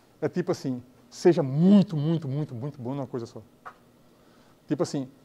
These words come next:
pegue o seu ponto mais forte, porque tem gente que faz assim, "Ah, peraí, não, mas isso aqui eu já sei. Tem outra coisa que eu não sei." Aí começa.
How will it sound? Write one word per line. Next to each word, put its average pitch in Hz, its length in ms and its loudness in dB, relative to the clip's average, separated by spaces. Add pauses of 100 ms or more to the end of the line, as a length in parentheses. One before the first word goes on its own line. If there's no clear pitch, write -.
(140)
pegue 185 220 4
o - 20 -2
seu 185 140 2
ponto 160 280 -4
mais 208 200 0
forte, 160 380 0
porque 185 140 2
tem 190 120 4
gente 196 100 2
que 196 60 -18
faz 214 140 6
assim, 175 180 0
"Ah, 185 100 2
peraí, 170 340 0 (460)
não, 208 180 6
mas 165 200 4
isso 208 160 2
aqui - 160 -2
eu 240 80 2
já 247 100 -2
sei. 113 300 -6 (1900)
Tem 156 140 -2
outra 175 200 0
coisa 175 220 0
que 180 80 -6
eu 196 60 -4
não 202 80 -4
sei." 113 220 -14 (1200)
Aí 175 160 4
começa. 160 520 -2